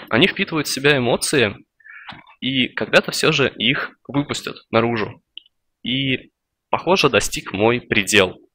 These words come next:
этого значения. Я просто выпускаю свои мысли наружу. Я рассказываю вам абсолютно обо всём, что происходило со мной за всё это время. Кому-то это, возможно, интересно.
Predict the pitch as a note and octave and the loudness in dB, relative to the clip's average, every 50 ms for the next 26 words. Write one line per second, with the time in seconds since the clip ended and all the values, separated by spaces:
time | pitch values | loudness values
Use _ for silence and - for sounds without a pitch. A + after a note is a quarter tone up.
0 | - - - - A2+ G#2+ G2 F#2 G2+ F#2+ - - G2+ F#2 F#2+ F#2+ F#2+ G2 - - | -14 -12 -8 -6 -4 -2 -2 0 0 0 2 2 2 2 2 0 -6 -8 -10 -14
1 | _ _ _ _ _ - - - - - _ _ - G2 F2+ - - F#2+ G2+ - | _ _ _ _ _ -20 -20 -20 -20 -20 _ _ 4 4 4 4 4 0 0 0
2 | - - F3+ F#3+ - - A#2 - - - - - A2+ G#2 F#2+ F#2 - - G2+ F#2+ | 2 0 0 0 0 -2 -6 -6 -6 -8 -4 -2 -2 -2 -2 -2 -4 -4 -2 -2
3 | F#2+ F#2+ F#2+ G2+ G#2 - - B2+ C3 C3 C3+ - - A2+ A2+ A2 G#2+ G2+ G2 F#2+ | -2 0 0 -2 -2 -2 -2 -4 -4 -6 -6 -6 -2 -2 0 0 0 -2 -4 -6
4 | - - - - _ _ _ _ _ - - F#2+ G2 F#2+ F#2 F#2 - - - - | -8 -10 -18 -20 _ _ _ _ _ -10 -4 2 4 4 4 4 2 -2 -4 0
5 | - G#2+ G2 G#2 F#2+ F#2+ F#2+ F#2 F#2 F2+ - - - F#2 G2 G2 - - F2+ - | 0 0 2 0 -2 -2 -2 -4 -4 -6 -6 -4 -4 -2 -2 -4 -6 -6 -6 -6
6 | - F#2+ F#2+ F#2+ - - - A#2+ G2+ C#3 F3 - - _ _ - - - - - | -6 -4 -4 -4 -4 -4 -2 -2 -2 -2 -2 -6 -12 _ _ -20 -20 -20 -20 -20
7 | - - - - - - G#2+ G2 F#2+ F#2 - F#2+ F2+ - - F2+ F#2+ G2+ B2 D3 | -16 -8 -4 -4 -2 2 2 2 2 2 0 -2 -2 -2 -2 -4 -2 -2 -2 0
8 | E3 E3 E3+ E3 - _ _ _ _ _ _ _ _ _ _ _ _ - _ _ | 0 -2 -2 -4 -12 _ _ _ _ _ _ _ _ _ _ _ _ -20 _ _
9 | _ _ _ _ _ _ - - - F#2 F#2 F#2+ F#2+ G2+ B2 D3+ D#3+ - - - | _ _ _ _ _ _ -4 0 0 0 0 2 0 2 0 0 -2 -6 -10 -10
10 | G#2+ - - G2+ G2 G2 F#2+ F#2 F#2+ G2 - - - G#2+ C#3 D#3+ D#3+ - B2 - | -6 0 2 2 2 2 0 -2 -4 -6 -6 -2 0 0 0 0 -2 -2 0 0
11 | C3+ G2+ F#2+ G2 F#2+ F#2+ - - - _ _ _ _ _ _ - _ _ _ _ | 2 4 4 4 4 2 0 -10 -12 _ _ _ _ _ _ -20 _ _ _ _
12 | _ _ - - _ _ - - - - G2+ A#2+ A2+ - - B2+ B2+ A#2+ G2+ F#2+ | _ _ -20 -20 _ _ -8 -6 -4 -2 -2 -2 0 2 2 2 2 2 0 -2
13 | F#2 G2 G2+ A2 - - A2+ G#2+ - G#2+ G#2 G2+ - - - - - | -2 0 0 2 2 0 -2 0 2 4 6 4 4 4 -6 -10 -14